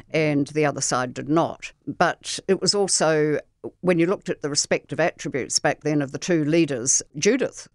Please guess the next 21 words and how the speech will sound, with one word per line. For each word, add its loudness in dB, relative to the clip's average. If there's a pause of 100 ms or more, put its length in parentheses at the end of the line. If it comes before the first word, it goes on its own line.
(160)
Collins 0
was -2
actually -2
ahead 2
on 0
a 2
number 2
of -4
factors -2
compared 0
to 2 (180)
Jacinda 2
Ardern. 0 (140)
So 2
it -2
was -2
kind -2
of -4
very 0
different. -4
But 0